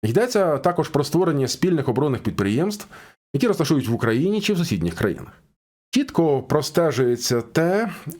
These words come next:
що політика підтримки України дійсно довгострокова. І немає таких якихось чітких сигналів для того, що Україна отримає зараз ту зброю,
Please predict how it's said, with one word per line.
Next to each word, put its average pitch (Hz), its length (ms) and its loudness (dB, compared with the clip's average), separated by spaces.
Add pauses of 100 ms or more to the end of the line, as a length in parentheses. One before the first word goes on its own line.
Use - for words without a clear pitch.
що 139 220 0
політика 135 440 0
підтримки 110 640 -2
України 156 500 0
дійсно 123 480 0
довгострокова. 98 760 -2 (680)
І 175 440 2 (540)
немає 190 380 2
таких - 320 -2
якихось 139 220 2
чітких 135 360 0
сигналів 123 520 2 (220)
для 110 240 2
того, 180 460 2
що 117 200 0
Україна 170 540 0 (280)
отримає 147 600 0
зараз 143 480 0 (220)
ту 151 180 2
зброю, 165 600 2